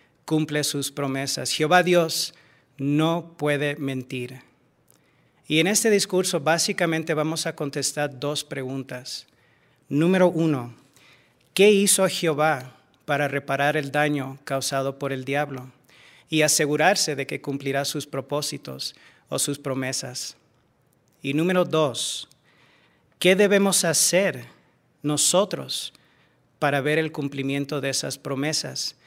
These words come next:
y beneficiarnos de esas bendiciones? Entonces empecemos con la primera pregunta. ¿Qué hizo Jehová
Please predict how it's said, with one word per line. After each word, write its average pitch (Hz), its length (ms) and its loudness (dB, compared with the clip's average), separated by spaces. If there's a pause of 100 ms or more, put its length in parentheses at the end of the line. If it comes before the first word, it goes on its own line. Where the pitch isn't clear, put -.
(360)
y 151 100 -2
beneficiarnos 156 1120 -2 (240)
de 135 180 -2
esas 139 260 -2
bendiciones? 123 880 -8 (1800)
Entonces 185 540 2
empecemos 165 600 0
con 151 140 -4
la 147 120 -2
primera 143 400 -2
pregunta. 127 540 -8 (1300)
¿Qué 190 180 6
hizo 220 300 4
Jehová 156 720 2